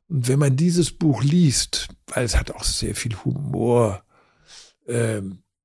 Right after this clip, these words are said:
dann sagt man, "Mensch, endlich mal nicht ein Buch, wo jemand über seinen Bauchnabel schreibt oder über sein Dorf, in das er gerade gezor-, gezogen ist",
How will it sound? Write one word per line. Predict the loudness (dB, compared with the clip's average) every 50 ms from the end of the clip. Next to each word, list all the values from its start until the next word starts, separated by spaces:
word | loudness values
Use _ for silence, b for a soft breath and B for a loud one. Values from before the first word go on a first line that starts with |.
| _ -4
dann | -4 -2 -2 -2 -2 -2 -4 -6 -6 -6
sagt | -4 -2 -2 -2 -4 -6 -6
man, | -6 -6 -4 0
"Mensch, | 2 2 2 2 0 -2 -2 -2 -2 -2 -6 -10 -14 _ _ _ _ _ _ _
endlich | -2 0 2 2 2 2 2
mal | 2 2 4 4
nicht | 2 2 2 2
ein | 2 4
Buch, | 4 4 4 4 4 2
wo | 4
jemand | 4 4 4 4 2 0
über | 0 0 0
seinen | 0 0 -2 -2 -2 0
Bauchnabel | 0 2 2 2 2 0 0 0 0 2 2 2 0
schreibt | 0 2 0 0 0 -2 -4 -4 -6 -8 -8
oder | -8 -6 -6
über | -6 -6 -6 -6
sein | -4 -4 -4 -4 -4 -2
Dorf, | -2 0 0 0 -2 -2
in | -2
das | -2 0 0
er | -2 -2
gerade | -2 -2 -2 -2 -4
gezor-, | -4 -4 0 2 4 6 6 4 2 0
gezogen | -4 -4 -2 0 2 2 4 2 2 0 -2
ist", | -4 -6 -8